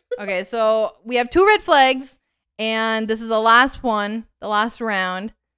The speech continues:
Speaker 2: And then
Speaker 1: Last round?
Speaker 2: Yeah.
Speaker 1: One more round.
Speaker 2: One more? Okay, fine.
Speaker 1: One more round, please. Thank ya.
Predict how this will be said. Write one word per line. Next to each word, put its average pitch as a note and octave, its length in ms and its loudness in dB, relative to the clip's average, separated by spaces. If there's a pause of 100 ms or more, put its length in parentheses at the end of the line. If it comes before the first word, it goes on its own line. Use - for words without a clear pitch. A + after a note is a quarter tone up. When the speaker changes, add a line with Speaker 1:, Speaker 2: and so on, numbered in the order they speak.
(280)
Speaker 2:
And G3 200 -12
then G3 460 -6
Speaker 1:
Last F#4+ 120 -12
round? D#4 200 -14 (360)
Speaker 2:
Yeah. A#4 520 -12
Speaker 1:
One E4 160 -18
more E4 140 -16
round. G#3 140 -20 (160)
Speaker 2:
One B3+ 200 -2
more? C#4 280 0
Okay, B3+ 160 -6
fine. E3 380 -10
Speaker 1:
One A#3 160 -14
more B3 160 -10
round, A3+ 300 -10
please. G#3+ 460 -14
Thank G#3+ 240 -18
ya. A3 160 -16